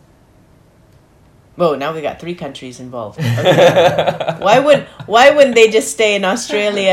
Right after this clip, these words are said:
Speaker 1: and then you move to Jakarta and do your business?
Speaker 2: Because we want, I, I don't want to be, stay apart.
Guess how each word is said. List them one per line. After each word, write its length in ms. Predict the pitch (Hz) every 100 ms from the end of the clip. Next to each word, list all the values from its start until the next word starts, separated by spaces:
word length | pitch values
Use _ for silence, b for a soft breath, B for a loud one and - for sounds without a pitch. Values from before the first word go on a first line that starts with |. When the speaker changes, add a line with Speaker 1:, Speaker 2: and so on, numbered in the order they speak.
| 175
Speaker 1:
and 80 | 175
then 140 | 175
you 120 | 180 175
move 240 | 180 175
to 60 | 180
Jakarta 380 | 175 196 165 160 156
and 80 | 160
do 60 |
your 180 | 147 147
business? 640 | 175 262 202 120 151 - - _ _ _
Speaker 2:
Because 520 | 113 - 107 101 -
we 100 | 110
want, 420 | 110 107 101 92 95
I, 140 | - 117 117
I 60 | 120
don't 100 | 123
want 120 | 117
to 60 |
be, 120 | 95 85
stay 300 | - - 87
apart. 380 | 80 - -